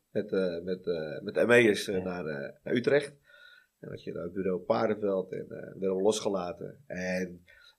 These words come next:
Speaker 1: hadden wel het idee dat de politie op een gegeven moment wel even ging kijken van, hey, lag-, gaat dat wel? Maar, eh, soms ging dat goed en soms ging dat niet zo goed. Maar, eh,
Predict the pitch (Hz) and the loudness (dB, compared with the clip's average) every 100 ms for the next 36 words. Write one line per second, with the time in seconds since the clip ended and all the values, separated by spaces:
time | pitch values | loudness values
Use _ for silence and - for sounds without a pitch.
0 | 87 95 101 104 113 110 110 107 107 113 | 0 6 6 6 8 12 12 12 8 6
1 | 104 101 101 - 98 104 101 101 - 104 | 0 0 2 4 6 8 8 6 2 4
2 | 101 101 95 - 98 95 95 - - - | 6 6 4 2 4 6 4 2 -6 2
3 | 98 95 90 92 95 92 90 87 85 85 | 4 4 4 6 6 4 -2 -6 -6 -8
4 | - - - - - 147 143 131 110 - | -12 -20 -20 -16 6 8 8 6 2 2
5 | 123 123 98 - 104 - 82 78 - - | -2 -2 -2 -2 -6 -8 -10 -10 -12 -14
6 | 117 95 - - 76 76 - | -12 -14 -14 -14 -12 -12 -14